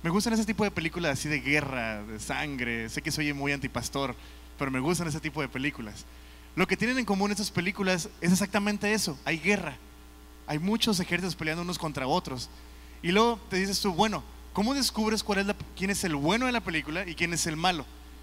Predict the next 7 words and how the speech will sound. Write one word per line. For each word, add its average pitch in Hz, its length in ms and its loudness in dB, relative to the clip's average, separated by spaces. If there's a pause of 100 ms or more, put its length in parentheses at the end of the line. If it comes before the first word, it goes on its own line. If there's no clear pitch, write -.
(320)
Normalmente, 185 760 2 (200)
el 147 140 -2
malo 160 340 -2 (640)
es 156 120 -2
una 196 140 2
persona 175 360 0
barbona, 180 680 0